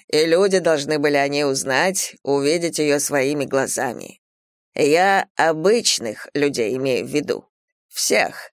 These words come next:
а не только нас, придворных. Нужно было её структурировать, каталогизировать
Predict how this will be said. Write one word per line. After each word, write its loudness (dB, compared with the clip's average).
а 0
не -2
только 0
нас, -2
придворных. -2
Нужно 2
было 6
её 4
структурировать, 0
каталогизировать 0